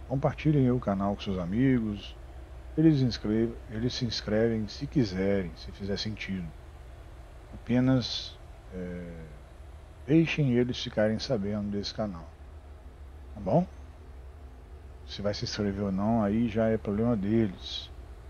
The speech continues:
Não tô pedindo pra ninguém se inscrever. Né? A gente não pede pra virar membro, a gente não pede pra fazer nada. Tô pedindo só pra,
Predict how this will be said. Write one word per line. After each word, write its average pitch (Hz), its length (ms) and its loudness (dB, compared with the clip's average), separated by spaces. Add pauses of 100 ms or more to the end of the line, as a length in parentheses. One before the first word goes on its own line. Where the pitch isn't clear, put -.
(500)
Não 98 80 -12
tô 95 60 -8
pedindo 101 360 -4
pra 107 120 -4
ninguém 101 300 2
se 147 140 0
inscrever. 113 500 2 (840)
Né? 113 120 0
A 117 40 2
gente 104 220 -6
não 104 100 -4
pede 98 280 -4
pra 98 100 -6
virar 92 240 -2
membro, 113 600 6
a 92 40 -4
gente 98 200 -8
não 101 100 -8
pede 98 280 -8
pra - 120 -10
fazer 101 220 -2
nada. 98 340 0 (1080)
Tô - 40 -14
pedindo 156 380 4
só 156 180 6
pra, 143 340 4